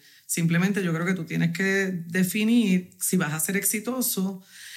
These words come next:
en ese mundo. Y no es que no lo permitan, pero yo creo que yo no me veía directamente ahí. Y indudablemente era un trabajo que me apasionaba, así que yo lo hice con mucho, con mucho cariño. Tuve un jefe,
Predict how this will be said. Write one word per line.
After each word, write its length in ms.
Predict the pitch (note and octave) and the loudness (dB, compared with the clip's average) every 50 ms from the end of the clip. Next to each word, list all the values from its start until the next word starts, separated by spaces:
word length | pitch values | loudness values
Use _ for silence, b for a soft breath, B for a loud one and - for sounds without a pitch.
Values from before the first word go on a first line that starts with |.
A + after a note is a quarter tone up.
| B B B - | B B B 0
en 140 | F3 F#3 F#3 | 4 4 6
ese 180 | F#3 F3+ G#3+ | 6 4 4
mundo. 240 | A3 A3+ B3 B3 B3 | 4 6 6 6 6
Y 40 | B3 | 6
no 60 | F#3+ | 4
es 60 | F#3 F#3 | 4 2
que 120 | - A#3+ | 2 2
no 100 | B3 C#4 | 2 2
lo 100 | D4 C#4+ | 2 2
permitan, 680 | - A#3+ G#3+ G3 F3+ F#3+ A3 A#3 - - E3 D#3+ D#3+ E3 | 2 0 2 4 4 4 4 4 2 2 0 0 0 0
pero 160 | F3+ E3+ D#3 | 0 0 0
yo 100 | D3+ E3 | 0 0
creo 220 | F#3+ G3+ A3 G#3+ | 0 0 0 0
que 280 | - G#3 G3+ F#3 D#3+ C#3 C3+ | 0 -2 -2 -2 -2 -2 -2
yo 260 | - F#3+ G3 G#3 G#3 | 0 2 2 2 2
no 80 | G#3 | 2
me 160 | G3+ F#3 F#3 F#3 | 2 4 4 4
veía 640 | F#3 F#3 F#3 F#3 G3 G#3 F#3+ D#3 D3 D3 D#3 E3 - | 4 4 4 4 2 2 2 0 0 -2 -4 -6 -6
directamente 760 | D#3+ D3 D#3+ D3 D3 C#3+ - F3+ E3+ E3 D#3+ E3 E3+ E3 E3+ | -4 -2 -2 -2 -4 -4 -4 -2 0 0 2 2 0 2 2
ahí. 300 | E3 C#3+ C3 C3+ C#3+ C#3+ B B B B B B B B B B - | 0 0 0 -2 -6 -8 B B B B B B B B B B -2
Y 800 | - G#3+ A#3 C4+ C4+ B3+ A#3+ A3+ A3+ A3+ A3+ A3+ - - - _ - | 2 2 4 4 6 6 6 6 4 4 2 2 0 -4 -10 _ 0
indudablemente 800 | G#3+ G3+ G3+ F#3+ F#3 F3 D#3+ D#3+ F3+ G3 G3+ G#3 G#3+ A3 A#3 A3 | 2 4 4 4 4 4 4 4 2 2 2 2 2 2 2 0
era 80 | G#3 | 2
un 80 | G3 F#3 | 2 2
trabajo 280 | F#3+ F#3 F#3 F#3 G3 | 2 4 4 4 4
que 80 | G3 G#3+ | 2 2
me 100 | G3+ G3 | 0 0
apasionaba, 800 | F#3 F#3 E3 D#3+ - - - - E3+ D#3 C#3+ C#3+ D3+ D3+ - - | -2 -2 -4 -4 -4 -4 -4 -2 -2 -2 -2 -2 -2 -4 -6 -4
así 200 | E3 - - E3 | -4 -4 -4 -4
que 120 | - F3 | -2 -2
yo 120 | E3 D#3+ D#3 | -2 0 0
lo 100 | D#3+ F3+ | 0 0
hice 280 | G3 G#3 - A#3 A3 | 0 0 0 -2 -4
con 160 | - - F#3+ F3+ | -2 0 2 4
mucho, 760 | E3 E3 D#3 D#3+ E3 E3+ G3 G3+ - - - A3 A3 G#3+ G#3+ | 4 4 4 4 4 2 2 0 -2 -2 -2 -2 -2 -2 -2
con 140 | - F3+ F3+ | 0 2 2
mucho 360 | E3 D#3+ D#3+ D#3 - G3+ G3+ | 2 2 0 -2 -4 -6 -4
cariño. 640 | - G#3+ G#3+ G#3 F3 C#3+ D3 D#3 E3+ G#3+ B3 A#3+ - - | -4 -4 -2 -2 -2 -2 0 2 2 2 2 0 -2 -4
Tuve 140 | - F3 E3 | 0 2 4
un 160 | E3+ F3+ F#3+ | 4 4 4
jefe, 760 | F#3 F#3+ F#3+ F#3+ F#3 - - A3 G#3+ G#3 G3+ G3 F#3+ F#3 F#3 | 4 4 4 2 0 0 0 0 2 2 2 2 0 -2 -4